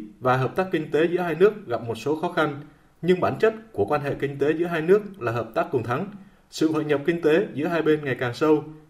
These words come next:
nền kinh tế có tính bổ sung mạnh hơn tính cạnh tranh, à, đòi hỏi hai bên phải thể hiện sự chân thành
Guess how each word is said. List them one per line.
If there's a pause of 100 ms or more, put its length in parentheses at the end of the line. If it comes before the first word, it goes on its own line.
nền
kinh
tế (100)
có
tính
bổ
sung
mạnh
hơn
tính
cạnh
tranh, (440)
à,
đòi
hỏi
hai
bên
phải
thể
hiện
sự
chân
thành